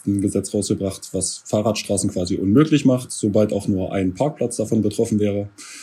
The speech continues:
äh, und ähnliche Sachen. Ähm, ja, und natürlich die Bekanntheit, ne? Ähm, wir, wir können uns einfach keine riesen Werbekampagnen leisten. Die Großen können das und können mit extrem kleinen Preisen dann werben. Die ganze Stadt ist zugepflastert von unseren, naja,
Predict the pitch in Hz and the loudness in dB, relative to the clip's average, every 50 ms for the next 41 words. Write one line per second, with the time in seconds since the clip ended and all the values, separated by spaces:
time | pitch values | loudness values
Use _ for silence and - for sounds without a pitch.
0 | - - - - _ _ _ _ - 104 101 101 98 - - 95 - 101 104 107 | -20 -20 -20 -20 _ _ _ _ -8 -6 -4 -4 -2 -2 -4 -4 -2 0 2 2
1 | 107 101 107 101 95 101 101 101 107 101 98 98 98 104 - - _ _ _ _ | 2 2 2 0 0 0 0 0 0 0 0 -2 -6 -10 -18 -20 _ _ _ _
2 | _ _ - - - - - 104 101 101 98 98 101 98 92 98 101 107 107 - | _ _ -12 -12 -10 -6 -2 -2 0 0 0 2 2 2 2 4 4 4 4 4
3 | 117 120 143 151 151 - - - _ _ _ _ - - 110 - - 139 135 - | 4 4 4 4 2 -2 -8 -12 _ _ _ _ -2 -2 2 4 4 6 6 4
4 | 135 113 - - 135 151 - 92 90 92 101 101 113 131 135 135 131 - - - | 2 2 2 2 2 2 2 0 0 0 0 2 2 2 2 0 -2 -8 -16 -20
5 | - - - - 107 104 104 104 101 101 101 101 101 101 - - - _ _ _ | -20 -16 -12 -8 -6 -4 -2 -2 -2 -2 -4 -4 -6 -8 -12 -14 -16 _ _ _
6 | _ _ - - 107 104 104 95 107 104 - 117 117 113 104 101 104 101 - - | _ _ 2 4 4 4 4 4 2 2 2 4 4 4 4 2 2 2 0 2
7 | - 117 107 104 104 117 104 107 104 107 104 104 101 - 104 95 95 104 95 95 | 2 2 2 4 2 2 4 4 4 6 6 4 4 2 2 2 2 2 2 2
8 | 90 85 85 95 107 117 - - - 82 82 85 87 - _ _ - - - - | 2 2 0 0 0 0 -2 -4 -4 -4 -4 -4 -6 -10 _ _ -20 -20 -20 -20
9 | - - _ - - 98 101 110 120 - 117 101 117 117 139 147 147 151 151 - | -20 -20 _ -4 -2 0 2 2 4 4 4 4 6 6 6 6 4 0 -2 -4
10 | - - 113 107 104 107 - 110 110 110 110 110 107 107 - - - - 110 104 | -4 -2 -2 -2 -2 0 2 4 4 4 4 4 2 0 -4 -10 -6 -4 -4 -2
11 | - - - 110 107 107 - 113 101 101 98 92 - 95 107 110 135 127 120 110 | -2 0 2 2 4 4 4 4 2 2 2 0 0 0 2 4 4 4 6 6
12 | 104 104 98 101 98 101 123 143 143 139 135 127 123 110 95 101 98 - 101 - | 4 4 4 2 2 2 4 4 6 6 6 4 2 2 0 0 -2 -2 -2 0
13 | 113 107 - 120 120 - 120 117 117 113 - - 110 107 - - 110 - - 113 | 0 2 2 0 2 2 2 2 2 2 2 2 0 2 2 2 0 0 0 0
14 | 104 104 101 104 98 98 95 95 95 95 95 92 92 90 92 90 90 | 0 0 0 0 0 2 2 0 0 -2 -2 -2 -2 -2 -2 -4 -6